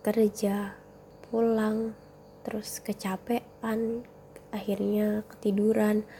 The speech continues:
terus pagi lagi, kerja lagi, pulang ketiduran karena kecapean," gitu.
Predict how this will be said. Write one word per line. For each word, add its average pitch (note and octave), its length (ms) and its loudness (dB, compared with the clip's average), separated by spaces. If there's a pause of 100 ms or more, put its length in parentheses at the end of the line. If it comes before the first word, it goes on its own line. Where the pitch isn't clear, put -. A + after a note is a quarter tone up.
(280)
terus - 160 -4
pagi G3 400 -2
lagi, G#3+ 640 2 (480)
kerja G3+ 400 2
lagi, G#3 720 0 (960)
pulang A3 560 2
ketiduran G#3 880 2
karena G3+ 320 -4
kecapean," G#3 800 -4
gitu. G3+ 240 -6